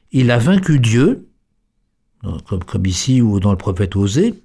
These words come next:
soit Dieu est vainqueur, ou bien Dieu l'a emporté, ou bien Dieu règne. On pourrait dire que le nom d'Israël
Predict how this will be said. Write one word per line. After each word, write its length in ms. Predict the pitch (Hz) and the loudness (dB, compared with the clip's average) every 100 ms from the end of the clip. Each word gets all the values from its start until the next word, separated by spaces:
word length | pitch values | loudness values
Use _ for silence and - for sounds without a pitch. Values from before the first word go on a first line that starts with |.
| - - - - | -20 -20 -20 -12
soit 380 | - 156 160 123 | -2 0 0 0
Dieu 340 | 101 196 220 | 0 2 4
est 60 | 151 | 2
vainqueur, 680 | 143 123 101 117 170 185 185 - - | 2 -2 0 2 2 0 -2 -10 -4
ou 80 | |
bien 340 | 117 131 123 110 | -2 0 -2 -4
Dieu 300 | 101 151 190 | 0 2 4
l'a 100 | 151 | 4
emporté, 800 | 131 - 101 - 120 139 170 - - | 0 0 -2 -2 0 0 -2 -8 -4
ou 60 | |
bien 160 | 107 107 | -2 0
Dieu 260 | 98 143 | 0 0
règne. 540 | 135 160 165 113 101 85 - _ _ _ _ _ _ _ _ _ _ _ _ _ _ _ - | 0 0 0 2 0 -4 -10 _ _ _ _ _ _ _ _ _ _ _ _ _ _ _ -8
On 100 | 120 | -4
pourrait 240 | 127 151 | 0 0
dire 200 | 170 233 | 2 0
que 100 | 220 | 0
le 140 | 147 147 | 0 2
nom 280 | 151 151 107 | 2 0 0
d'Israël 920 | 147 233 - 156 120 113 131 196 | 0 0 0 0 2 4 4 2